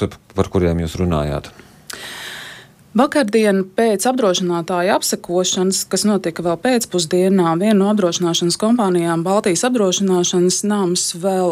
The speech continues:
Speaker 2: uzskatīja, ka mēs nees-, nedrīkstam laist celtniekus, ā, pilī, lai uzsāktu glābšanas darbu, jo viņiem ir nepieciešami lietiski pierādījumi, lai izvērtētu apdrošināšanas gadījumu.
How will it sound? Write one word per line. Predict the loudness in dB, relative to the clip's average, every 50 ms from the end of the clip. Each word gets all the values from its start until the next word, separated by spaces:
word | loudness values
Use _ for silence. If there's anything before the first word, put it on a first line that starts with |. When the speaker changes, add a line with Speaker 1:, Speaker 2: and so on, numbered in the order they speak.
| 0
Speaker 2:
uzskatīja, | -2 -2 -2 -4 -6 -8 -8 -6 -4 -4 -2 -2 -2
ka | -2 0
mēs | 0 2 2 2 2 2
nees-, | 2 2 2 2 0 -2 -4 -2
nedrīkstam | 0 2 2 2 2 2 0 0 -2 -4 -2 0 0 2 2
laist | 2 2 0 0 -2 -4 -6 -4
celtniekus, | -4 -2 -2 0 -2 -2 -2 -2 -4 -4 -2 -2 -2 -2 -4 -6 -8 -12 -20 -20 -20 -20 -20 -20 -20 -20 -20 -20 -20 -20 -12 -6
ā, | -2 0 0 0 0 -2 -2 0
pilī, | 2 2 4 4 4 2 2 0
lai | 0 2 2 2 2 0 -2 -2
uzsāktu | -2 -2 -2 0 0 -2 -2 -2 -4 -4 -2 0
glābšanas | 0 0 0 0 0 2 2 2 2 2
darbu, | 2 2 2 2 0 0
jo | 0 2 2 2 2 2 2
viņiem | 0 0 0 0 0
ir | 0
nepieciešami | 0 0 0 -2 0 0 -2 -2 0 0 0 2 2 2
lietiski | 0 0 -2 -6 -6 -8 -6
pierādījumi, | -4 -2 0 0 0 0 0 0 0 2 2 4 4 4 4 4 2 0 -2 -8 -20 -20 -18 -16 -14 -8 -4
lai | -2 0 2 2 2 2
izvērtētu | 2 2 2 2 0 0 -2 -2 -2 -2 -2 -2 -2 -2 -2
apdrošināšanas | 0 0 0 0 0 0 -2 -2 -2 -2 -2 0 0 0 0 0
gadījumu. | 0 0 0 0 0 2 2 2 2 2